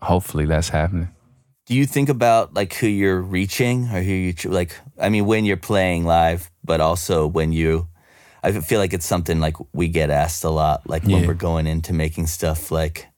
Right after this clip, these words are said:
Speaker 2: what we think about the outcome of it, where, where will it end up, that kind of thing. And I'm just wondering,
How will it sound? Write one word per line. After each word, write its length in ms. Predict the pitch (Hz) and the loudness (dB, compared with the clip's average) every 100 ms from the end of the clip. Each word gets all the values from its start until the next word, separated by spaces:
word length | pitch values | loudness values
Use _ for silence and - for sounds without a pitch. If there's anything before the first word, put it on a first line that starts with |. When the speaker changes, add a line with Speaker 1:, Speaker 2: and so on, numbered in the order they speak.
| _ | _
Speaker 2:
what 200 | 104 104 | 0 2
we 100 | 90 | 0
think 260 | 87 98 92 | 0 -2 0
about 260 | 87 82 | 0 0
the 100 | 80 | 2
outcome 540 | 65 82 85 - 85 82 | 2 2 0 -2 0 0
of 160 | 80 | 0
it, 140 | 82 67 | 0 2
where, 320 | 85 82 82 | 0 2 0
where 200 | 82 82 | 2 2
will 180 | 80 80 | 2 0
it 100 | - | 0
end 240 | 76 85 | -2 0
up, 200 | 80 76 | 2 0
that 180 | - 85 | 0 -2
kind 160 | 87 82 | 0 -2
of 80 | 80 | 0
thing. 140 | 82 | 0
And 80 | 82 | 0
I'm 80 | 85 | 0
just 180 | 82 | -2
wondering, 560 | 85 85 82 80 78 80 | -2 0 2 0 0 -4